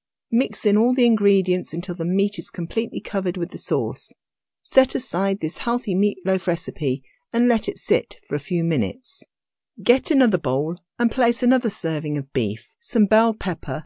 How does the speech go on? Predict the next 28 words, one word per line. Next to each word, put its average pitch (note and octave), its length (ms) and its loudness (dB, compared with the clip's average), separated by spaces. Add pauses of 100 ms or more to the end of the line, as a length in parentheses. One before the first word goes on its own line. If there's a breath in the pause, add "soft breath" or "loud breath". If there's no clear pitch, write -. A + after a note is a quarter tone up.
onions, G3 500 2
breadcrumbs, F3+ 800 0
garlic, E3 680 -2
garlic G#3 420 0
powder, D#3 480 -2 (100)
and G3+ 180 4
one F#3+ 200 4
egg. A#2 320 -4 (480)
Make B3 280 2
sure A#3+ 220 2
that G#3 220 -6
all B3 160 2
the B3+ 140 2
ingredients G#3+ 580 2
are E3+ 60 -6
combined D3+ 640 -2
before A3+ 300 0
you A3+ 140 0
proceed F#3+ 480 -2
to - 80 -18
the E3 80 -2
next F#3+ 260 -2
step - 420 -2
of F#3 120 -10
this - 180 -4
healthy G3+ 400 0
meatloaf E3+ 460 0
recipe. A2+ 580 -6